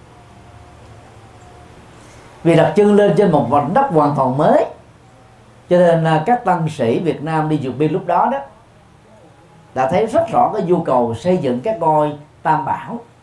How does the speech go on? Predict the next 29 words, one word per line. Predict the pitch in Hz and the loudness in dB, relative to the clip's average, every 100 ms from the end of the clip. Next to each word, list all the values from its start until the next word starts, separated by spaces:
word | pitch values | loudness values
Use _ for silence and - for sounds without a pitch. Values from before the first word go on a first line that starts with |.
| _ _ _ _ _ _ _ _ _ - _ _ _ _ _ - - - - | _ _ _ _ _ _ _ _ _ -20 _ _ _ _ _ -20 -20 -20 -6
Cho | 151 | 0
nên | 151 151 143 | 2 2 2
chỉ | 175 | 0
trong | 175 160 | 0 0
vòng | 139 123 120 | 0 0 2
á, | 143 | 0
là | 156 120 113 104 95 | 0 0 -2 -6 -10
mười | 110 156 156 | -2 2 2
năm | 165 165 | 2 -2
đầu | 170 123 120 | 0 -2 -2
thôi, | 151 156 - _ _ _ _ - _ - - - _ _ _ _ _ _ _ - | -6 -8 -12 _ _ _ _ -20 _ -20 -20 -20 _ _ _ _ _ _ _ -2
đã | 123 147 | 2 2
có | 180 196 - | 2 -2 0
trên | 170 170 139 | 2 2 0
một | 120 - | -4 -2
trăm | 180 175 | -2 -2
ngôi | 170 160 | -6 -6
chùa | 147 120 117 - - _ 139 | -4 -2 -2 -4 -20 _ -8
được | 127 - | -8 -4
xây | 156 | -4
dựng. | 135 104 104 - _ _ _ _ _ _ _ _ | -2 -6 -10 -16 _ _ _ _ _ _ _ _
Lúc | 190 175 | -4 2
đầu | 156 - | 2 2
đó | 156 | 2
là | 165 - - | 0 0 -2
cả | 117 | -4
gia | 180 180 | -2 -2
vi | 147 151 | -2 -4
tự. | 151 98 113 | -4 -6 -8